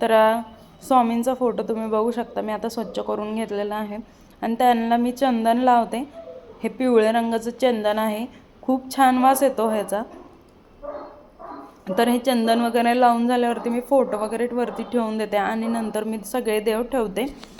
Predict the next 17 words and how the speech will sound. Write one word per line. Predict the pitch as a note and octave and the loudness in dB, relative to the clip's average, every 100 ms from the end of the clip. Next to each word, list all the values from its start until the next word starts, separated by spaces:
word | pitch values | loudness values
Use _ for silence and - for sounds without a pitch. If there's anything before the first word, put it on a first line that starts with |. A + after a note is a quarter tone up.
| - - | -20 0
देवाची | A3+ C4 B3 B3 C#4 | 6 8 8 6 4
मांडणीसुद्धा | C4 B3+ B3 B3 A#3+ | 4 4 2 0 -4
त्यांच्या, | C4 C4+ A3+ A#3+ A#3+ B3+ - - - - | -2 -2 0 2 2 0 -4 -14 -12 0
अ, | G#3 G#3+ G#3+ G#3 G#3 G3+ - - - | 6 8 10 8 6 2 -4 -2 6
पायरीनुसार | B3 A#3+ B3 B3+ B3+ C#4 | 8 8 8 4 4 4
केलेली | C#4 B3 A3+ A#3 | 6 6 6 6
आहे. | A#3 G#3+ | 4 4
म्हणजे | G#3 A3 A3 | 4 4 4
सर्वप्रथम | A#3 B3+ A#3+ A#3+ B3 A#3+ B3 | 4 4 4 2 2 0 2
पहिला | B3 A3+ | 4 6
आपण, | A3+ A3+ B3+ - - - - - | 4 4 -2 -4 -10 -20 -6 4
अ, | |
आपलं | G#3 G#3+ G#3 G#3+ A3+ | 8 10 8 6 2
कुलदे-, | A#3 A#3 A3 A3 A3 G#3 G3+ | 2 4 4 8 10 10 8
अ, | G3 | 8
दैवत | A3 A3 | 6 4
ठेवायचं | A3+ B3 A#3 G#3+ G#3+ A3 | 4 2 6 6 6 2